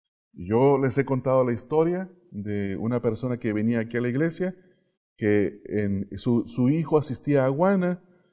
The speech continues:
pero no quería memorizar. Y después el niño ya no quiso venir. Y le dijimos a la mamá, "Mire, hermana, queremos exhortarla a que traiga a su hijo,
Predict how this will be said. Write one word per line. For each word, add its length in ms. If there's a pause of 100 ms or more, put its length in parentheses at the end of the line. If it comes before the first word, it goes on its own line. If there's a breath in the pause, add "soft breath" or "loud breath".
pero 180
no 120
quería 220
memorizar. 540 (920)
Y 100
después 760
el 120
niño 180
ya 100
no 100
quiso 280
venir. 540 (640)
Y 120
le 100
dijimos 380
a 40
la 100
mamá, 520 (180)
"Mire, 600
hermana, 460
queremos 540
exhortarla 680
a 40
que 100
traiga 260
a 40
su 140
hijo, 560